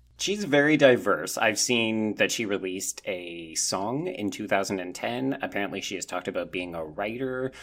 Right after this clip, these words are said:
Yeah, she still acts occasionally, but she seems to have no love lost for Hollywood. She feels like people are generally sellouts and she doesn't want to be a part of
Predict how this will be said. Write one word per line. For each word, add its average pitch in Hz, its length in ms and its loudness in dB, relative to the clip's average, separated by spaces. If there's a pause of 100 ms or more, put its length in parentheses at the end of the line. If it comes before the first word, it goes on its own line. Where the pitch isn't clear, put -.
(220)
Yeah, 78 180 2
she - 180 -2
still 131 320 2
acts 104 320 -2
occasionally, 95 600 -6
but 90 420 -4 (140)
she - 280 -8
seems 127 300 -2
to 131 100 -4
have 113 180 2
no 107 680 -2
love 98 340 -2
lost 87 400 -4
for 92 140 -4
Hollywood. 82 520 -8
She - 160 -6
feels 98 240 -6
like 90 220 -6
people 95 260 -8
are 87 80 -10
generally 107 480 -6
sellouts - 540 -4
and 92 100 -6
she - 100 -8
doesn't - 300 -8
want 92 120 -8
to 87 40 -12
be 85 120 -14
a 85 60 -16
part - 220 -10
of - 80 -20